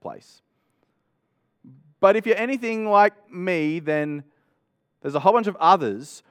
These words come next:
who you would naturally be connecting with in person who have just totally fallen off your radar. The kind of people you would chat with on a Sunday,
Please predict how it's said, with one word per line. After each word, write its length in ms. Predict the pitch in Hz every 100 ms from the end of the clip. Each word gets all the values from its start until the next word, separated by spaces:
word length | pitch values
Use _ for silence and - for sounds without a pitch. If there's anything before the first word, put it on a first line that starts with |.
| _
who 80 | 170
you 80 | 170
would 140 | 156
naturally 340 | 156 202 214
be 120 | 180 160
connecting 420 | 151 151 - 135
with 100 | 131
in 140 | 117
person 560 | - 131 131 - 90 135 _ _ _ _
who 80 | -
have 100 | 147
just 180 | 175 -
totally 460 | - 185 214 202 165
fallen 300 | 156 139 120
off 180 | 107
your 80 | 98
radar. 400 | 87 82 87 139 _ _ _ _ _ _ _ _ _ _ _ _ _ _ _ _
The 100 | 160
kind 180 | 220 226
of 60 | 214
people 160 | 185
you 120 | 170
would 140 | 165 135
chat 300 | - 214 196
with 160 | 190
on 100 | 180
a 60 | 180
Sunday, 640 | - 139 123 120 120 160